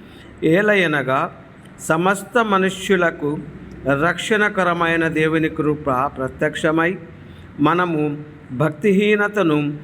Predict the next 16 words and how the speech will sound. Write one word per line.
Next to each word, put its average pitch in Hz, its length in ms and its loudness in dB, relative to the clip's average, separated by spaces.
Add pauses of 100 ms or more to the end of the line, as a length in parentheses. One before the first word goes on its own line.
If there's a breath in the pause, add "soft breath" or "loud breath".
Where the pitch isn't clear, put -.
(240 loud breath)
ఇహలోక 196 580 2
సంబంధమైన 175 840 0
దురాశలను 151 880 0
విసర్జించి, 135 840 -2 (460 loud breath)
శుభప్రదమైన 180 920 2
నిరీక్షణ 156 600 0
నిమిత్తము, 147 720 0 (480 loud breath)
అనగా 156 540 0 (200)
మహాదేవుడును 185 1120 2 (340)
మన 156 260 4
రక్షకుడునైన 185 880 0
యేసుక్రీస్తు 185 720 0
మహిమ 156 380 2
యొక్క 135 420 0 (520 loud breath)
ప్రత్యక్షత 196 720 -2
కొరకు 160 560 -2